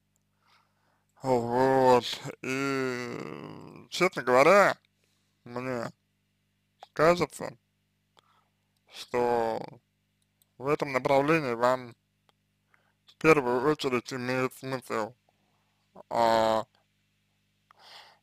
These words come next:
подумать, то есть почему я, ам, выбрал такой, такой ник, да, как я себя чувствую, и не чувствую ли я себя, вот, например, э,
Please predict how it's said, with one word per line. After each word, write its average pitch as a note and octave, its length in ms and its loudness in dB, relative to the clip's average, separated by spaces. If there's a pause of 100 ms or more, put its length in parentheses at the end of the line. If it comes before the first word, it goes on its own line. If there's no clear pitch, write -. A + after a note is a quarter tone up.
подумать, C#3 640 2 (760)
то - 160 -8
есть G#2+ 200 -12
почему B2+ 600 -8 (1600)
я, C3 540 10 (440)
ам, A#2+ 600 0 (840)
выбрал B2+ 380 -2
такой, - 320 -8 (120)
такой C3+ 360 -4
ник, F#3+ 200 -8 (260)
да, C#3 360 -6 (1600)
как C#3+ 240 0
я C#3+ 100 6
себя C3 320 0
чувствую, B2 640 -2
и A#2+ 640 -8
не B2+ 100 -14
чувствую C#3 460 -4
ли A#2+ 100 0
я C#3 160 6
себя, B2+ 460 4
вот, A#2+ 80 -2
например, A#2+ 520 -2
э, A2+ 640 4